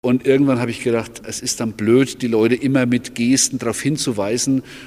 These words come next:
Man kann ihnen ja eine kleine Hilfestellung an die Hand geben, die ganz freundlich ist und nett ist. Und by the way, habe ich dann gedacht, ist es ja auch eine ganz gute Unterstützung und Hilfe für die, die sich auch schon gut auskennen, weil in dem Heft haben wir ja auch ein bisschen erklärt, ähm,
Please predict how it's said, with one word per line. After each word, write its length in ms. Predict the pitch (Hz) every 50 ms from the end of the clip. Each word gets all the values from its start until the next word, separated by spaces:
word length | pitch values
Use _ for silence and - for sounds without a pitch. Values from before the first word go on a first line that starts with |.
| - -
Man 160 | 110 113 117
kann 260 | - - 123 131 156
ihnen 220 | 156 156 147 143 135
ja 60 | 135
eine 140 | 127 135 120
kleine 240 | - 120 120 135
Hilfestellung 640 | 131 117 202 240 - - - - 117 101 101 104 98
an 80 | 98 104
die 100 | 110 101
Hand 240 | 98 110 117 120 117
geben, 160 | 127 120 123
die 100 | 117 117
ganz 220 | - 117 104 -
freundlich 640 | - - - 107 104 123 156 185 180 180 170 - -
ist 300 | 151 160 156 - - -
und 260 | - - 113 110 -
nett 280 | 107 104 120 156 - -
ist. 340 | 156 160 170 165 - - - - - - - - - - - -
Und 260 | - 123 120 113 -
by 200 | - 107 113 120 117
the 120 | 113 101
way, 300 | 104 110 131 170 190 170 -
habe 100 | - 127
ich 80 | 131 -
dann 160 | - 139 135
gedacht, 320 | 135 135 127 127 131 - - - - - - - -
ist 160 | 127 117 -
es 80 | 123 -
ja 80 | 127
auch 120 | - 113 113
eine 80 | 123
ganz 260 | - 127 131 139 - -
gute 200 | 139 123 127 123
Unterstützung 580 | 120 113 107 - - - 160 - - - 127
und 120 | 123 113 98
Hilfe 320 | 110 147 165 143 - 135
für 140 | - 139 127
die, 160 | 127 139 131
die 100 | 127 127
sich 220 | - 135 127 135
auch 160 | - 120 151 -
schon 180 | - 147 123
gut 160 | 98 107 107
auskennen, 560 | 87 95 110 117 - - - 143 147 160 170 - - - - - - - -
weil 260 | 107 110 113 117 120
in 200 | 123 - 127 127
dem 140 | 123 123 113
Heft 240 | 101 139 139 - -
haben 80 | 127
wir 100 | 123 123
ja 40 | 113
auch 100 | 110 110
ein 120 | 117 110
bisschen 420 | - 143 139 - - 160 143 135 -
erklärt, 760 | - - - - - 107 107 117 127 135 139 131 - - - -
ähm, 300 | 120 113 113 113 113